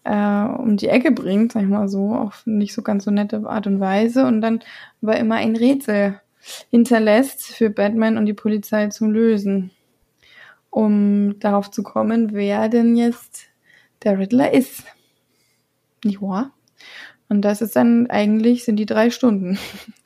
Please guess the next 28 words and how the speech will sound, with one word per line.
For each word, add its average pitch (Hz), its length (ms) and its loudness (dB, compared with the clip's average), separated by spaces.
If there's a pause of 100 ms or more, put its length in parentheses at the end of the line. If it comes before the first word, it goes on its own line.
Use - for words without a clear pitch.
(420)
Es 208 320 -4
ist - 220 -6
dann 220 160 2
auch 220 80 2
so, 226 140 0
dass 208 420 -6
Batman 220 320 0
tatsächlich 202 320 0
noch 202 140 0
auf - 160 -8
Catwoman 247 640 2
trifft, - 580 -4 (640)
die 208 180 0
da 202 720 0 (480)
nicht 202 220 -2
wirklich 208 200 -2
Catwoman 233 480 0
ist, 269 200 -6
aber 202 500 -2 (1200)
zumindest 202 500 -2
angedeutet 247 720 0
wird 247 160 -2
als 247 220 -4
Catwoman, 247 720 0
würd 240 120 -4
ich - 100 -10
mal 233 120 0
sagen. 240 460 0